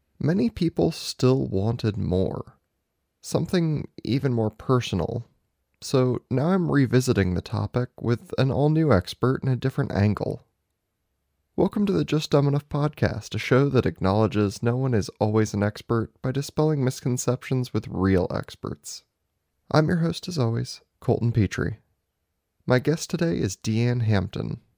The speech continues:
Deanne has been mother to two twins for thirty-five years now. Even though they're grown, Deanne had a rocky start, to say the least, when they received multiple diagnoses at a young age.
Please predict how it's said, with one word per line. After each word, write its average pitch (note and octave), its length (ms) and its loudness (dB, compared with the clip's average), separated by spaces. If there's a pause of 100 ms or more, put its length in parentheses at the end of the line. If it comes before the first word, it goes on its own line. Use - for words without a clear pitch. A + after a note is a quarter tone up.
(360)
Deanne D3+ 360 2
has D#3 180 2
been F#2 260 4
mother B2 320 2
to - 160 -6
two D#3+ 240 0
twins E3 500 0
for - 200 -4
thirty-five A#2 680 2
years F#2+ 320 2
now. F#2 460 -2 (640)
Even A3 180 4
though F3 140 4
they're B2 160 4
grown, A2 560 2 (100)
Deanne F3 360 0
had E3+ 120 0
a C3+ 80 4
rocky G#2 460 0
start, - 340 0
to - 80 -16
say A2+ 220 4
the F#2+ 160 0
least, G#2+ 500 -2
when G#2 200 0
they A#2+ 120 0
received C3+ 480 -4
multiple A2 520 2
diagnoses G#2+ 840 0
at G2+ 140 0
a G#2+ 60 2
young G2+ 480 2
age. - 580 -4